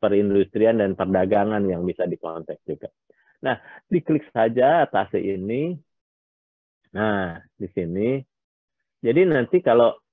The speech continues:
<clears throat> yang hijau itu, Ibu atau Bapak, ya, ini I T P C. Ya, yang biru itu atase perdagangan.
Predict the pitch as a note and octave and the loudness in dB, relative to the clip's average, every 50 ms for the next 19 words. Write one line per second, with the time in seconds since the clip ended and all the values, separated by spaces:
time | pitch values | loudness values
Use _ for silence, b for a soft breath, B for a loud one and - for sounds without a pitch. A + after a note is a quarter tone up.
0 | _ - - C3+ E3+ D#3 B2 F#2+ _ _ _ _ _ _ _ _ _ _ _ _ | _ -6 -2 0 0 0 -2 -4 _ _ _ _ _ _ _ _ _ _ _ _
1 | _ _ _ _ _ _ - C3 A#2+ A#2+ A#2 - - C3+ A#2 G2+ - - A2 G#2 | _ _ _ _ _ _ 2 2 2 2 0 0 0 0 0 0 2 2 2 4
2 | - A#2 A2 F#2 _ _ - G#2+ A2 B2+ D3 D3 B2+ F#2 F2+ F2+ F#2 G2+ B2 D3 | 2 0 -2 -4 _ _ 0 2 4 4 4 2 2 0 2 2 2 4 2 2
3 | D#3+ - _ _ _ - - - - F#2 F2 D#2+ D2+ - - F2 F2 F#2+ A2 C3 | 0 -2 _ _ _ -16 -12 -8 -6 -4 -4 -4 -4 -4 -4 -2 0 0 0 0
4 | C#3+ - - A2+ A2+ A#2+ C3 - - - - G#2+ A#2 C#3+ E3+ D#3+ - - - A#2 | 0 -2 -2 -2 0 0 -2 -4 -6 -4 -4 -2 0 0 -2 -2 -4 -2 0 0
5 | B2 B2 - C3 A#2+ - - D#3 D3 - _ - D3+ C3 A2 F#2 D2+ _ _ _ | 0 0 0 -4 -6 -4 -2 -4 -4 -4 _ -2 0 0 0 0 -4 _ _ _
6 | _ _ _ _ _ - - A#2+ B2 A#2+ C3 C3+ B2 A#2 A#2+ B2 B2+ C3+ C3+ A2+ | _ _ _ _ _ -4 -2 -2 -2 0 0 0 2 2 2 2 4 4 6 6
7 | G#2+ A2 - B2 A#2+ G#2 - - D#3 E3 D#3+ F2 G2 - - G2 - - C3+ - | 4 4 2 0 -2 -2 0 2 2 4 4 2 0 -2 -2 -2 0 0 -2 0
8 | - B2 G#2+ G2+ G2+ F2+ F2+ E2+ E2+ E2 F2 F2 E2 E2 F2 F2 E2+ E2+ D#2+ D#2 | 0 0 -2 0 0 0 0 0 0 -2 -4 -6 -6 -6 -6 -8 -8 -8 -10 -10
9 | D#2 E2 | -12 -16